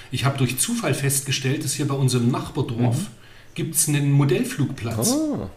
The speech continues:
Speaker 2: okay.
Speaker 1: Und da werde ich im Sommer, also jetzt gut, jetzt haben wir ja schon Sommer, aber irgendwann jetzt mal an einem Wochenende werde ich mit meinen Kindern da mal hinradeln
Speaker 2: Mhm.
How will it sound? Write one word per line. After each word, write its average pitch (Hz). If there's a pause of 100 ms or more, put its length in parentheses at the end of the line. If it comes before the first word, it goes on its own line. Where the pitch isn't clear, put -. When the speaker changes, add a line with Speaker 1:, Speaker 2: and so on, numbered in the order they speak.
Speaker 2:
okay. 110
Speaker 1:
Und 135
da 135
werde 151
ich 139
im 135
Sommer, -
also 107
jetzt -
gut, 123
jetzt 110
haben 139
wir 156
ja 123
schon 117
Sommer, 120 (240)
aber 120
irgendwann 147
jetzt 147
mal 143
an 131
einem 127
Wochenende 135
werde 139
ich 135
mit 139
meinen 127
Kindern 156
da 123
mal 120
hinradeln 104
Speaker 2:
Mhm. 127